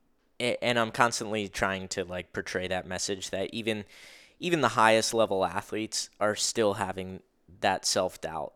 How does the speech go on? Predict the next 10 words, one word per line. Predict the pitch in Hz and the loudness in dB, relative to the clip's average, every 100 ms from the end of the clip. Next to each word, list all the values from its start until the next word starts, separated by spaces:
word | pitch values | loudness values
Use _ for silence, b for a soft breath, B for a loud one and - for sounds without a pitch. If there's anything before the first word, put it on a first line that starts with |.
| - | -4
They're | 101 | -4
still | - - 107 | -2 0 2
struggling | 98 - 101 95 95 92 90 | 2 0 2 2 0 -4 -6
with | 90 87 - | -8 -8 -2
the, | 95 90 - | 0 0 -4
the | 98 | -8
mental | 95 95 90 92 | -4 -4 -4 -6
part | - 95 90 | 0 0 0
of | 85 92 | -4 -6
lifting, | 92 - 87 | -8 -6 -10